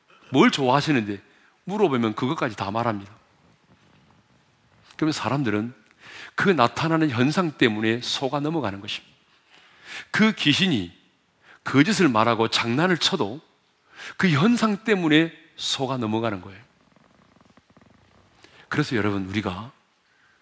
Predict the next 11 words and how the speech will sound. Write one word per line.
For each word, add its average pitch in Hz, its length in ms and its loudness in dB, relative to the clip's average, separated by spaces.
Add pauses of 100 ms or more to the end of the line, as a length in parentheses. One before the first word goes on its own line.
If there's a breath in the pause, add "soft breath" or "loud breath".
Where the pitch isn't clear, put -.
(420 soft breath)
이 170 180 0
미혹에 165 440 2
하는 131 260 2
영들이 113 380 2
너무 131 280 2
많은데 95 600 -2 (960 loud breath)
하나님의 202 640 4
말씀으로 127 460 2
전신갑주를 180 800 0
입지 104 260 -6
않으면, 98 380 -10